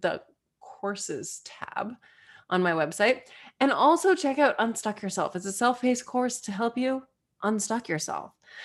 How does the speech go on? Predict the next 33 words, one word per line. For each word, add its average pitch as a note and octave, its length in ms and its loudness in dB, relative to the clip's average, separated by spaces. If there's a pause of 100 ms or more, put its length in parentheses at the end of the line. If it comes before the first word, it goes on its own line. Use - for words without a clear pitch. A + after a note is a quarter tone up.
(280)
And C#4 300 8
finally, D4 560 8
if A3+ 140 4
you B3+ 160 2
need C#4+ 220 4
a C#4+ 60 2
kick C4+ 240 0
in C4+ 60 6
the C4 80 6
joy B3 220 6
pants, - 800 0 (440)
if B3 300 0
you A#3+ 200 0
need B3 360 2
to B3+ 140 -2
reactivate G#3 840 0
your G#3 120 2
joy, F#3+ 400 0
check A#3 340 -6
out C4+ 260 4
Sparking A#3 560 2
Joy. G3+ 580 -4 (480)
It's A3+ 160 2
a B3+ 60 2
course C4 220 2
that B3 160 0
Tina C#4 240 2
and A3 140 2
I F#3+ 100 2
created G#3+ 600 2 (840)
to G3 140 -4
help D#3+ 360 0
you F#3+ 360 -2